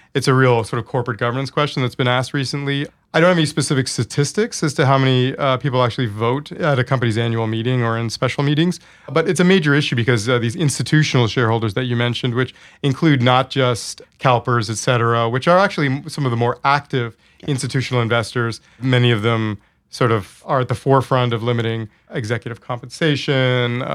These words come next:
Speaker 1: arguing against dual class share structures, et cetera, or even, uh, social investing tactics. For instance, a number of institutional investors, they no longer invest in certain industries such as oil or
Speaker 2: Tobacco.
Speaker 1: tobacco or things like that.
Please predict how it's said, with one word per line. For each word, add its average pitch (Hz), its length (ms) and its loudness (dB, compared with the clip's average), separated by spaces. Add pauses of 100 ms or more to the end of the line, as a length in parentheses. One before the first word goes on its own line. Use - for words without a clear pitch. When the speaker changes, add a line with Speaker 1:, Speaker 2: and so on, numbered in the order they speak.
(180)
Speaker 1:
arguing 123 380 4
against 117 340 -2
dual 127 160 -4
class 135 240 -4
share 151 220 0
structures, 131 380 -2
et 117 100 -10
cetera, 131 380 2 (360)
or 147 160 4
even, 123 320 0
uh, 123 260 -4
social 120 640 0 (300)
investing 120 680 0
tactics. 123 440 -4
For - 80 -6
instance, 127 260 -4
a 127 40 -4
number 120 280 2
of 113 80 0
institutional 120 560 -4
investors, 117 360 0
they 123 100 0
no 123 140 4
longer 117 220 2
invest 113 300 0
in 120 60 -4
certain 131 260 -6
industries 127 560 -2
such - 240 -4
as 131 260 -4 (140)
oil 120 640 4
or 120 300 0
Speaker 2:
Tobacco. 120 420 2
Speaker 1:
tobacco 113 320 0
or 110 220 -4
things 113 280 -4
like 117 180 -4
that. 123 260 0